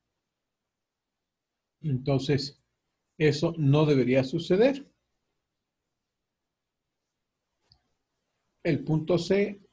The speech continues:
no debería poder moverlo, ¿no? ¿Sí? Cuando muevo el punto C, si ven que se mueven todos los círculos, esto quiere decir que el círculo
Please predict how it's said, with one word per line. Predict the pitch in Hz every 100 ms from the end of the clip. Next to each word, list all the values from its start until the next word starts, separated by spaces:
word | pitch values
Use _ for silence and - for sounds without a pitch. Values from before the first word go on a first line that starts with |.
| _ _
no | 160 147 143 139
debería | 135 127 131 131 131
poder | 127 127
moverlo, | 147 170 185 208 220 165
¿no? | 170 226 - _ _ _ _ _ _
¿Sí? | 175 202 - _ _ _ _ _ _ _
Cuando | 143 135
muevo | 143 160 156
el | 135
punto | 165 165 190
C, | 208 208
si | 208 175
ven | 160 185 196
que | 170
se | 147
mueven | 135 139 139 131
todos | - 185 196
los | 175 -
círculos, | 147 127 165 208 208 - _ _ _ _ _ _
esto | 156 165 175 175
quiere | 180 175
decir | 147 156 139
que | - 147 151 - _ _ _ _ _ _ -
el | 147 127
círculo | - - - - - 214 196 - - 139 156 180 -